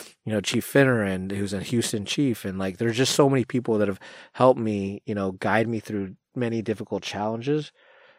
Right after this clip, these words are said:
And, uh, so I've taken a lot of those skill sets and really just kind of developed myself, uh, all the time. And it's a work in progress. It's a work in progress, so.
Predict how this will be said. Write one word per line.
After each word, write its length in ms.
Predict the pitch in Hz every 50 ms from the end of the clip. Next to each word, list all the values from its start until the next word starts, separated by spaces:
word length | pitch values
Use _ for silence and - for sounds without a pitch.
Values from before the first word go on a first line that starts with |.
| _ _ -
And, 500 | 117 113 113 110 107 107 104 101 101 98
uh, 440 | 107 101 95 92 90 92 90 90 92
so 180 | - - 127
I've 180 | 113 113 110 -
taken 300 | - - 147 135 143 123
a 100 | 117 107
lot 220 | 104 107 110 110
of 60 | 107 104
those 160 | 113 98 -
skill 260 | - - 120 113 110
sets 380 | - - 113 101 95 - - 104
and 160 | 98 92 98
really 280 | 101 104 98 98 98
just 240 | 95 90 101 95 -
kind 200 | - 104 104 101
of 180 | 95 95 92 - _ _ - - - _ _ _ -
developed 340 | - 104 107 117 113 113 107
myself, 640 | 101 98 95 - - 117 110 104 98 - - - - - -
uh, 320 | - 110 101 98 95 92 -
all 180 | - 107 107 107
the 60 | 101
time. 400 | - - - 110 104 90 82 82
And 80 | 95 98
it's 100 | 95 -
a 60 | 120
work 240 | 120 139 139 - 147
in 80 | 123
progress. 640 | - - 120 117 113 104 92 71 - - - - - _ -
It's 160 | 107 - -
a 40 | 117
work 180 | 117 113 - -
in 60 | 101
progress, 560 | - 104 101 98 95 82 - - - - -
so. 120 | - -